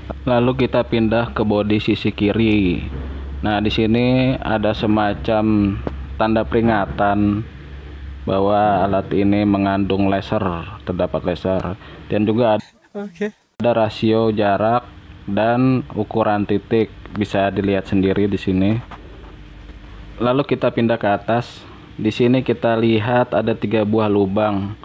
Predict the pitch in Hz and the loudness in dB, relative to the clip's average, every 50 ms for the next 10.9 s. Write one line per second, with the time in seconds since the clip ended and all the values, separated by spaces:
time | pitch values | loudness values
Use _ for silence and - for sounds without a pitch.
0 | - - - - - 131 131 131 127 123 127 127 120 - 139 127 127 127 123 120 | -20 -20 -14 -2 0 2 2 2 2 2 2 0 0 0 0 2 2 2 2 0
1 | - 135 131 120 113 110 117 117 117 110 107 113 117 101 107 107 104 104 104 104 | 2 2 4 4 4 4 4 4 4 4 4 4 2 2 2 2 2 0 2 2
2 | 110 117 120 123 120 113 107 104 104 107 117 117 117 101 98 107 101 - - 123 | 2 2 2 0 0 2 2 2 2 2 2 2 2 2 2 2 0 0 -2 -4
3 | 120 - 92 107 113 107 107 104 98 - - 113 110 - - - - - - - | -2 -2 0 0 2 2 2 0 -2 0 0 0 0 0 -4 -14 -18 -18 -18 -20
4 | - - - - - - - - - - - 120 120 120 - 135 143 139 131 117 | -20 -20 -20 -20 -20 -20 -20 -20 -18 -6 -2 0 0 0 2 0 2 2 4 4
5 | 104 98 101 - - - - - 107 104 104 107 104 101 101 98 101 98 95 92 | 2 2 0 -4 -12 -18 -12 -6 -4 0 0 2 2 4 4 4 4 2 2 0
6 | 95 - 104 104 101 - 104 104 - 101 98 92 98 92 95 95 92 92 90 90 | 0 0 0 0 0 0 -2 -2 -2 -2 0 2 2 2 2 2 0 0 -2 -4
7 | - - - - - - - - - - - - 113 110 104 107 107 104 98 98 | -6 -10 -18 -20 -20 -20 -20 -20 -20 -14 -2 0 2 2 2 2 2 2 0 0
8 | - 104 101 107 107 104 - 110 107 107 104 95 90 107 113 117 110 107 107 104 | -2 0 0 0 0 2 2 2 2 4 2 4 2 2 4 4 4 4 4 2
9 | 101 98 98 101 101 101 104 107 101 98 101 98 98 98 98 95 - 101 85 - | 2 2 2 2 2 2 2 2 4 2 2 2 2 0 0 0 -2 -2 -4 -4
10 | - - 101 104 107 107 - - - 98 95 92 - - - 104 98 - | -4 -2 0 0 0 -2 -2 -2 0 0 0 0 -2 0 -2 -2 -2 -2